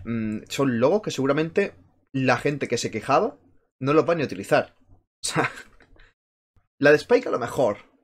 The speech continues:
¿Pero utilizaría alguna maestría de esta? ¿Qué polémica ni qué polla? Esto no es polémica, esto es, pues, que han hecho, han enseñado y después le han cambiado, le han hecho un rework o lo que sea, o no lo han querido sacar, porque han sido una mierda, y literalmente es una mierda, lo que van, lo, esto es una mierda,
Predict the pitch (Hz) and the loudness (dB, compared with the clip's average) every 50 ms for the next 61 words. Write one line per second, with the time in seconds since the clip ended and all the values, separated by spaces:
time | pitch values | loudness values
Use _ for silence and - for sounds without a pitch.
0 | _ _ _ _ _ _ _ _ _ _ _ _ _ _ _ _ - 139 143 139 | _ _ _ _ _ _ _ _ _ _ _ _ _ _ _ _ 2 2 2 4
1 | 139 143 135 135 143 131 160 202 214 226 220 226 233 220 220 208 - 226 220 214 | 2 0 0 2 2 2 4 6 4 4 4 4 2 2 2 2 4 4 6 6
2 | 156 107 - - 107 95 101 - - - - - - - _ _ - - 143 - | 6 4 2 0 -4 -4 -4 -8 -16 -18 -18 -18 -20 -20 _ _ 0 0 2 2
3 | 120 117 117 107 - 113 107 101 104 - 120 147 294 302 220 131 - _ _ _ | 2 0 0 0 0 -2 0 -2 -2 -2 0 0 0 -2 -4 -6 -10 _ _ _
4 | - - 120 - 123 123 123 - - - 123 117 117 190 185 - - 101 - - | -16 -14 -10 -6 -6 -6 -4 -4 0 0 2 2 2 0 -2 -2 -4 -6 -4 0
5 | 131 120 147 - - - 113 - - 104 104 120 123 139 139 - - 151 170 165 | 0 0 0 0 -2 -10 -10 -6 -6 -6 -6 -6 -8 -8 -4 2 4 4 4 2
6 | - - - - - - 123 139 139 - 147 175 220 226 165 127 113 - - 123 | -2 -6 -6 -6 -4 -4 -4 -2 -2 -2 -2 2 2 2 4 4 2 2 2 0
7 | 127 135 143 139 - 147 143 147 185 185 147 113 113 120 117 - 139 135 117 135 | 2 2 0 2 2 2 2 2 2 2 2 0 -2 -4 -6 -6 -6 -6 -4 -4
8 | 127 143 175 160 147 151 151 - - - - 190 220 285 - - 107 113 131 160 | 0 2 2 4 4 4 2 2 0 0 2 0 0 0 -2 -6 -6 -4 -6 -6
9 | 156 - 120 113 104 - 101 101 135 196 - - _ _ _ _ - 117 107 - | -2 2 2 2 2 0 -2 -4 -4 -4 -6 -14 _ _ _ _ -4 -4 -2 0
10 | 117 113 - - 143 151 - - 113 101 95 101 113 110 - - - _ - - | -2 -2 0 0 0 0 0 -4 -8 -6 -4 -4 -4 -4 -4 -8 -12 _ -12 -10
11 | 104 98 101 101 - - 117 117 127 139 135 - 135 - 135 117 107 107 113 110 | -8 -8 -8 -8 -4 -2 -2 -2 -2 -4 -4 -6 -6 -6 -6 -6 -4 -4 -2 -2
12 | 95 80 92 95 92 95 98 - 113 120 - - - - - 190 156 123 107 110 | -2 -4 -6 -6 -6 -6 -8 -6 -4 -4 -2 0 -2 0 0 0 0 0 -2 -2
13 | 113 104 90 76 - | -4 -4 -6 -8 -10